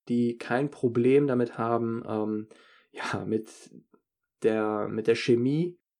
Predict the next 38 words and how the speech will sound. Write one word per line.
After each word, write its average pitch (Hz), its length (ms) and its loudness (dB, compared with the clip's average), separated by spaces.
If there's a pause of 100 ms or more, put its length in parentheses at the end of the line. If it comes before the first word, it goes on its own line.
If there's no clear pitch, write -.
(200)
die 131 60 0
genutzt 127 460 -2
wurde, 127 240 4
um 120 100 0
das 117 220 -2
herzustellen, 123 800 0 (380)
was - 100 -10
sich 110 140 -4
oftmals 107 340 -4
auch 107 80 0
viel 120 220 -2
schlimmer 113 340 -2
anhört, 117 320 -2
als 110 160 0
es 110 140 -6
ist, - 360 -2 (180)
dem 120 100 -4
kann 143 180 2
ich 135 100 0
nicht 156 160 4
davon 127 260 2
abraten, 135 580 2
dem 120 80 -2
kann 117 160 -2
ich's 113 140 -4
eher 117 160 2
nur 110 140 0
empfehlen. 120 540 2 (420)
Denn - 80 -6
ich 120 120 -4
persönlich 147 420 10
finde 131 200 4
es 117 100 -2
sehr, 117 160 4
sehr 117 100 0
lecker, 131 460 0 (600)
ähm, 113 540 -2
und 113 720 -4